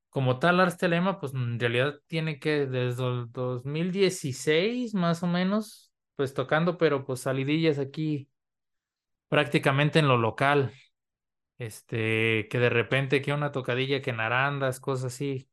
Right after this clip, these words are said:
o sea, pues, eh, dentro de la región de los Altos, pues, apenas, este, pues, dijimos, ya, pues, ya estamos viejos, hay que sacar ya un, algún material o algo, pues, ya un hobby un poquito más serio, digamos. <laughs>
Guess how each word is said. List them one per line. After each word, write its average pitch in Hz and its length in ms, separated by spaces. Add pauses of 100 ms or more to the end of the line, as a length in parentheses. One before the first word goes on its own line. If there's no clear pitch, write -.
o 127 160
sea, 120 220 (320)
pues, 160 220
eh, 156 140 (220)
dentro 160 300
de 156 80
la 151 100
región 151 380
de 190 80
los 160 160
Altos, 170 340
pues, 139 300 (920)
apenas, 147 540
este, 120 720 (560)
pues, 131 160
dijimos, 139 420
ya, 175 480
pues, 160 120
ya 165 80
estamos 185 340
viejos, 175 340
hay 175 160
que 175 760
sacar 151 360
ya 170 220
un, 175 500 (200)
algún 139 320
material 165 500
o 160 80
algo, 170 240
pues, 143 160
ya 156 520 (880)
un 170 100
hobby 180 280
un 190 120
poquito 180 360
más 175 200
serio, 170 380
digamos. 151 600
<laughs> 135 460